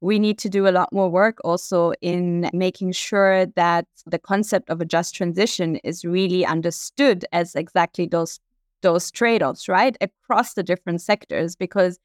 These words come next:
I think what we see or what we hear again and again is that many people, when they hear just transition, they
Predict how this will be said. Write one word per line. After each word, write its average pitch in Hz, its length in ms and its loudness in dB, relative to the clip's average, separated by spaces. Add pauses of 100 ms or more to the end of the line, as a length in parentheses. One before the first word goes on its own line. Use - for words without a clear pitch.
(320)
I 190 100 2
think 247 200 2
what 240 200 2
we 220 140 -2
see 233 680 0 (100)
or 190 180 4
what 196 160 0
we 208 120 -4
hear 214 420 0
again 185 280 0
and 190 120 0
again 214 320 0
is 202 140 -4
that - 180 -2
many 202 180 -2
people, 208 300 -2
when 180 160 0
they 180 140 2
hear 208 260 -2
just 175 260 -2
transition, 180 600 -2
they 170 140 -2